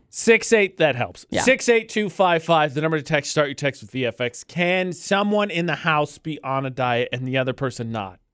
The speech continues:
Speaker 1: I say no. That being said, so we're gonna get to our, our friend. So our friend's wife is on a super strict diet. He's not. And she got to have her cheat meal, and he documented it all for us, and we get to judge that.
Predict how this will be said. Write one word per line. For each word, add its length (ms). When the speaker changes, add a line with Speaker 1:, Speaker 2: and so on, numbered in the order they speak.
Speaker 1:
I 140
say 360
no. 280
That 200
being 200
said, 300
so 140
we're 80
gonna 160
get 180
to 120
our, 120
our 160
friend. 340
So 180
our 120
friend's 460
wife 320
is 120
on 200
a 480
super 380
strict 280
diet. 260
He's 340
not. 300
And 80
she 120
got 140
to 60
have 180
her 80
cheat 340
meal, 260
and 140
he 180
documented 720
it 40
all 220
for 280
us, 220
and 160
we 80
get 140
to 60
judge 340
that. 300